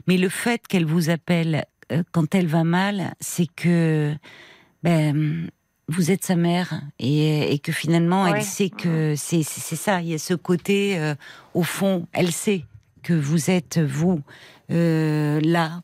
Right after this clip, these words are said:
Speaker 1: pour elle.
Speaker 2: Oui.
Speaker 1: Euh, et pas, pas, pas seulement sur le plan matériel, mais aussi, on, on l'entend bien, sur
Speaker 2: Oui,
Speaker 1: le
Speaker 2: oui,
Speaker 1: plan,
Speaker 2: oui.
Speaker 1: euh,
Speaker 2: Non, c'est pas le plan
Speaker 1: affectif,
Speaker 2: matériel,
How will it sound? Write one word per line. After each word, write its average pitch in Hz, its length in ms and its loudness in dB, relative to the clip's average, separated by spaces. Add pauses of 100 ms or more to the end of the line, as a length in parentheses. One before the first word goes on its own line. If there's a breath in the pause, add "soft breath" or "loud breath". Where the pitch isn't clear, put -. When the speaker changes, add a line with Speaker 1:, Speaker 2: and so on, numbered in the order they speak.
Speaker 1:
pour 160 260 0
elle. 165 380 0
Speaker 2:
Oui. 220 260 0 (260)
Speaker 1:
Euh, 151 1080 0 (500 loud breath)
et 170 100 2
pas, 170 360 0
pas, 160 640 -2 (140)
pas 170 100 2
seulement 185 380 0
sur 185 200 -2
le 170 120 2
plan 180 180 0
matériel, 165 640 0
mais 156 160 2
aussi, 160 340 -2
on, 170 80 2
on 151 240 2
l'entend 151 280 0
bien, 185 240 2
sur - 140 0
Speaker 2:
Oui, 262 60 2
Speaker 1:
le 160 100 2
Speaker 2:
oui, - 100 -2
Speaker 1:
plan, 175 260 0
Speaker 2:
oui. 170 100 2
Speaker 1:
euh, 147 300 -2 (100)
Speaker 2:
Non, 240 220 0
c'est - 80 -8
pas - 80 -2
le 175 60 0
plan 190 240 0
Speaker 1:
affectif, 202 40 -4
Speaker 2:
matériel, 208 440 2